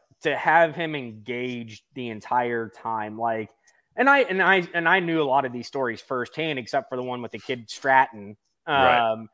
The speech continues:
Speaker 1: but could you imagine, though, like, you're at a place doing an investigation and at an insanely haunted place that had all these murders. What was it, a quadruple murder? Or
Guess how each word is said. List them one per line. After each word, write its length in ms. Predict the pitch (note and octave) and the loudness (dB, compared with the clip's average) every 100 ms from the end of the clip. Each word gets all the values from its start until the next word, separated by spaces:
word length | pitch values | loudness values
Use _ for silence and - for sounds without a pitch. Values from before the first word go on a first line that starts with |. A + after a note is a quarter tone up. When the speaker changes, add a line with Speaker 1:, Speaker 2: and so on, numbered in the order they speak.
| _ _ - | _ _ 2
Speaker 1:
but 240 | F3 - | 2 2
could 120 | G3 | -4
you 140 | F3 C#4 | 0 2
imagine, 460 | G3+ E3 F3+ E3 | 2 2 2 0
though, 180 | C#3+ C#3 | 2 2
like, 320 | C3+ C3 A#2+ - | 2 0 0 -6
you're 200 | D3+ F3+ | 2 4
at 120 | E3+ | 4
a 40 | |
place 460 | C3 D#3 D3 C#3+ - B2 | 2 -4 -2 -4 -8 -10
doing 260 | D3+ D#3+ D3+ | -6 -6 -6
an 60 | |
investigation 880 | C3+ C#3 C3 B2 A#2+ A#2+ - A#2+ A#2+ - | -6 -6 -6 -8 -8 -8 -10 -12 -14 -10
and 200 | C#3 B2+ | -8 -6
at 100 | A#2+ | -6
an 80 | A2+ | -8
insanely 420 | A2 E3+ E3 D3+ | -10 -8 -8 -6
haunted 360 | C#3 C3+ B2+ - | -6 -6 -6 -8
place 340 | A#2+ A#2 A#2 | -6 -6 -8
that 180 | B2+ A#2+ | -8 -2
had 260 | C3+ C#3 | 0 0
all 260 | C#3 D3+ E3 | 2 4 4
these 200 | D#3+ C#3+ | 2 -2
murders. 400 | C#3+ C3+ C3 B2 | -2 -2 -2 -4
What 140 | E3+ | -4
was 140 | F3 C#3 | -4 -4
it, 60 | |
a 60 | B2 | -6
quadruple 540 | - C3 C3 D3+ F#3+ | -4 -4 -4 -6 -4
murder? 400 | D#3+ E3 E3+ F#3+ - _ _ - | -2 0 0 -2 -4 _ _ -4
Or 280 | D3 B2 | -4 -4